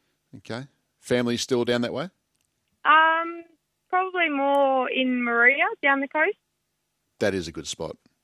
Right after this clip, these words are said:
Speaker 1: It's hard
Speaker 2: Yeah,
Speaker 1: to
Speaker 2: I
Speaker 1: beat.
Speaker 2: love it. <laughs>
Speaker 1: It's hard, it's hard to beat down there. Um, well, you're in Sydney and you are riding a horse for Tash Burley today named To the Nines. Um, tell us a little bit about, uh, this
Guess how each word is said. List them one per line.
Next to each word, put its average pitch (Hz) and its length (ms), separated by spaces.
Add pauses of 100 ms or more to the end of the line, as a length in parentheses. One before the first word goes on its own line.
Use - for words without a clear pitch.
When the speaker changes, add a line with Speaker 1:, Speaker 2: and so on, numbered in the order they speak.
(140)
Speaker 1:
It's - 160
hard 247 120
Speaker 2:
Yeah, 185 80
Speaker 1:
to 175 60
Speaker 2:
I 175 40
Speaker 1:
beat. 170 80
Speaker 2:
love 165 120
it. 202 140
<laughs> - 40
Speaker 1:
It's 339 240
hard, 320 220
it's 90 220
hard 87 220
to 71 40
beat 78 240
down 78 220
there. 80 220 (540)
Um, 120 440
well, 147 260
you're 151 160
in 170 120
Sydney 165 500
and 131 720
you 139 240
are 131 100
riding 143 600
a 117 180
horse 135 420
for - 140
Tash - 400
Burley 156 340
today 90 480 (340)
named 117 480 (140)
To 185 300
the 147 100
Nines. 120 880 (380)
Um, 147 460 (440)
tell 214 200
us 190 120
a 185 40
little 165 180
bit 156 120
about, 151 300 (220)
uh, 131 440
this - 440